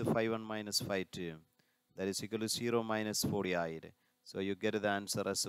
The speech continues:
forty-eight Newton meter square by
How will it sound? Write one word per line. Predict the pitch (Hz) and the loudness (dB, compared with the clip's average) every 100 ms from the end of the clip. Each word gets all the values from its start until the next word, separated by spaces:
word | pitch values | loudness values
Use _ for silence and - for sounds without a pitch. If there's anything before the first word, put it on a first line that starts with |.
| 90 | 0
forty-eight | 95 98 92 90 92 90 - _ _ 98 | 0 2 2 2 0 -6 -14 _ _ -6
Newton | 95 92 95 90 92 - _ - | -4 -2 -2 -4 -8 -18 _ -12
meter | 95 90 | -6 -2
square | 90 - 87 85 82 85 _ _ - | -2 0 0 2 0 -6 _ _ -2
by | 87 87 85 80 82 | 4 4 4 0 -6